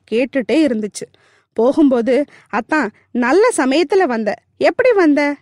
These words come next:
ஏன் வந்தன்னு?" கேட்டா. சேந்தன் அமுதன் உடனே, "பாதாள சிறையில என்னை போட்ட பின்னாடி எனக்கு தஞ்சாவூர்ல இருக்கவே பிடிக்கல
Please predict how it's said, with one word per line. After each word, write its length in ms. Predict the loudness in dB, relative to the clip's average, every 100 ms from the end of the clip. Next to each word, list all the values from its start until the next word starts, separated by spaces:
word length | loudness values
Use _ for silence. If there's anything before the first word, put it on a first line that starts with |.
| -4
ஏன் 280 | 0 2
வந்தன்னு?" 360 | 2 0 0 -4
கேட்டா. 380 | -4 -6 -8 -10 -14 _ _ -4
சேந்தன் 280 | 0 4 4
அமுதன் 340 | 4 0 -2
உடனே, 440 | -4 -2 -2 -2 -6 -10 -20 _
"பாதாள 520 | -2 0 2 2 2 2
சிறையில 520 | 0 0 0 0 0 -2 -6 -12
என்னை 240 | 0 2 4
போட்ட 280 | 2 0 0 0
பின்னாடி 540 | 0 0 -2 -2 -4 -6 _
எனக்கு 300 | -6 -4 -4 -6
தஞ்சாவூர்ல 480 | -4 0 2 2 0
இருக்கவே 540 | -4 -4 -4 -4 -2 -2
பிடிக்கல 480 | -2 -2 0 0 0